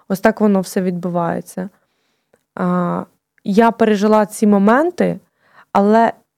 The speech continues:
ні про один момент із життя я, е, м,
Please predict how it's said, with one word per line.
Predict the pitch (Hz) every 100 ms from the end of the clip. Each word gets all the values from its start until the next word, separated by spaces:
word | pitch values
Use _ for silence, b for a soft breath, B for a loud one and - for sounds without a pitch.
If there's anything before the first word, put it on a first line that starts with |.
| _ -
ні | 190 220
про | 220 254
один | 254 220 214
момент | 208 202 190 180 -
із | 190 165
життя | 180 - 233 254 320 _ _ _ _ _ _ _ _
я, | 180 165 202 220 262 359 _ _ _
е, | 190 180 175 175 - _
м, | 202 208 196 196